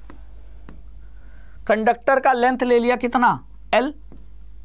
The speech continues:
और ये हो गया कंडक्टर का क्रॉस सेक्शनल एरिया ए। ठीक है,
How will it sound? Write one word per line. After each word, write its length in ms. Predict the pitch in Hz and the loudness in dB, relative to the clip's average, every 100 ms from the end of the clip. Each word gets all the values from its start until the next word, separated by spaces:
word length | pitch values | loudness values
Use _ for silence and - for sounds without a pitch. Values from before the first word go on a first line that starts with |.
| - - - - - - - | -14 -14 -14 -14 -14 -12 0
और 100 | 185 | 4
ये 140 | 220 | 6
हो 160 | 262 247 | 6 6
गया 160 | 254 262 | 4 4
कंडक्टर 560 | 226 220 220 - 254 | 2 4 2 2 0
का 240 | 247 240 208 | 4 4 2
क्रॉस 400 | - 226 247 226 | 4 4 4 2
सेक्शनल 480 | 226 - 233 240 202 | -2 0 2 2 4
एरिया 440 | 202 196 226 285 - - | 4 6 4 2 -4 2
ए। 200 | 180 147 - - - - - - - - - - - - - - - | 4 2 -2 -16 -16 -16 -14 -14 -14 -14 -14 -14 -14 -14 -14 -14 -4
ठीक 160 | 208 294 | 0 4
है, 180 | 311 | 4